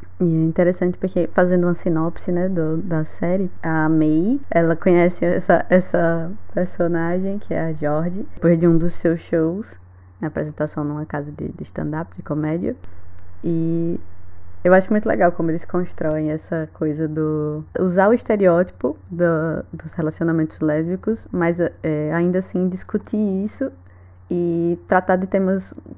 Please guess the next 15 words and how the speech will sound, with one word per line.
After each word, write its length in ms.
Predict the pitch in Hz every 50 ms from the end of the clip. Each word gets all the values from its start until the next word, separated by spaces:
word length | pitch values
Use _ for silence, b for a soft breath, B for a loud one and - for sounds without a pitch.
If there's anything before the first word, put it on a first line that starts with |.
| - -
bem 100 | 190 190
complexos, 720 | 202 - 254 254 285 - 208 185 185 196 196 - - 240 -
como, 580 | - - 180 175 170 165 170 170 165 160 160 - b b b b b b b b b b - - - - -
é, 340 | - 151 147 147 147 151 147
essa 120 | - -
questão 300 | - 156 - - 160 156
da, 120 | 151 160 156 156 156 151 -
da 540 | - 151 151 147 147 151 151 151 147 151 151
identidade, 960 | 147 151 151 - 160 156 156 160 165 170 170 160 156 156 160 156 151 151 156
do, 260 | 156 160 151 143 - -
do 320 | 156 - 147 147 151 151
gênero 360 | 147 156 156 156 156 151 156
fluido, 960 | - - - 160 160 170 180 185 185 170 156 160 151 151 151 151 156 147 156 156
até 280 | 151 151 - - 160 151
da, 400 | 160 160 156 160 156 156 -